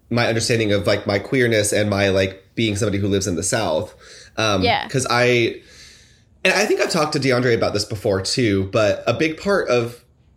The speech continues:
Speaker 1: why it was so easy for me to come out when I was, like, fourteen, fifteen, I think was that, um, I did not have a lot of the notion of, like,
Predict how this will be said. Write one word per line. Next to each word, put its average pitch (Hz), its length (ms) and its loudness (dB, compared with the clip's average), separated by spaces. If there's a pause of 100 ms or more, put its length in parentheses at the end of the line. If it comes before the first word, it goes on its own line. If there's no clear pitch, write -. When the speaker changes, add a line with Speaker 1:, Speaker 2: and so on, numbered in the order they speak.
(500)
Speaker 1:
why 120 260 4
it 120 140 4
was 117 180 2
so 120 280 0
easy 117 440 -2
for 110 200 -2
me 101 280 0
to 101 160 -4
come 101 260 -4
out 110 240 0
when 104 100 0
I 98 80 2
was, 95 180 0
like, 98 160 -2
fourteen, 101 560 -4
fifteen, 101 640 -4 (400)
I 120 40 0
think 131 160 0
was 120 140 -2
that, 117 400 -2 (1000)
um, 107 480 0 (140)
I 160 340 2
did 170 200 -2
not 156 160 0
have 127 260 0
a 117 60 2
lot 107 440 0
of 101 680 0
the 101 180 -4
notion 107 480 0
of, 101 300 0
like, 101 340 -2